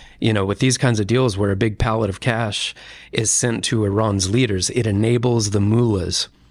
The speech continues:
at the expense of the Iranian people. This, this is two point seven billion dollars that will help the government keep on violently oppressing and suppressing the people. So maybe it does kick the can down the road a,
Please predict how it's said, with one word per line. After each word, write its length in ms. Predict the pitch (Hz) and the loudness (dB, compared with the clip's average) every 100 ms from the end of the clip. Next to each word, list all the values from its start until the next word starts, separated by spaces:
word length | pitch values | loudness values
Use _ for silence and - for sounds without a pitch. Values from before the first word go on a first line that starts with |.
| _ - - | _ -10 -2
at 220 | 110 110 | -2 0
the 140 | 113 | -2
expense 480 | 101 - 117 104 - | 0 -2 -2 -2 -2
of 80 | 101 | -2
the 100 | 101 | -2
Iranian 400 | 95 95 92 90 | 0 -2 -2 -4
people. 380 | 104 92 76 - | -4 -4 -6 -2
This, 300 | 107 - - - - - | -2 0 -4 -10 -20 -4
this 180 | 117 - | -4 -2
is 120 | 101 | -4
two 120 | - | -4
point 240 | 123 110 95 | -2 0 0
seven 280 | 113 101 95 | 0 0 2
billion 260 | 104 98 | 2 2
dollars 380 | 101 104 104 87 | 0 0 0 0
that 120 | 107 | -2
will 100 | 98 | -2
help 240 | 98 113 - | -2 -2 -2
the 80 | |
government 440 | 107 110 101 98 92 | -2 -2 -2 -2 -2
keep 180 | 120 110 | 0 0
on 200 | 101 90 | -2 -2
violently 880 | 98 104 110 107 101 104 98 87 - - - - _ | -2 0 0 0 -2 -4 -4 -4 -10 -20 -20 -20 _
oppressing 560 | - - 107 104 104 87 | -8 -4 -2 -2 -4 -4
and 140 | 92 | -2
suppressing 640 | - - 98 104 - 85 78 - - - | -2 -2 -2 0 0 -4 -8 -16 -20 -6
the 100 | - | -4
people. 280 | 113 107 98 | -2 -4 -2
So 260 | - 110 101 - - - - | 0 0 -2 -10 -18 -8 2
maybe 260 | 135 175 | 2 4
it 120 | 151 | 2
does 240 | 120 135 - | 2 2 0
kick 240 | - 120 | -2 -2
the 80 | 120 | -4
can 280 | - 117 113 | -2 0 2
down 220 | 110 113 | 2 2
the 80 | 104 | 0
road 300 | 104 117 113 | 2 2 2
a, 160 | 104 | 0